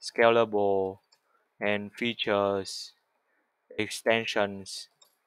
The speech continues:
of the gradient boosting algorithm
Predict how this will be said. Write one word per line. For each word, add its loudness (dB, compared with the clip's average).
of 2
the 4
gradient 2
boosting -2
algorithm 6